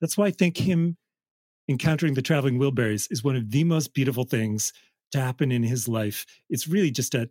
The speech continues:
incredibly inspiring and beautiful musical story that it was the one band that George Harrison could join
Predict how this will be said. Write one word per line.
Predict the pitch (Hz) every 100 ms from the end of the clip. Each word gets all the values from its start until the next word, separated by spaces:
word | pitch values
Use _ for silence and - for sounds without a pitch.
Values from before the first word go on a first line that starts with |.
| -
incredibly | 147 - 196 170 123
inspiring | 104 - - 139 143
and | 131
beautiful | 110 127 131 131
musical | 127 127 139
story | 131 - 139 117
that | 120 - _ _ _ _
it | 175
was | 135 123
the | 135
one | 143 170
band | 139 156 151 123
that | 120
George | 113 135 131
Harrison | 147 135 127 127
could | 120 135 104
join | - 143 139 107 107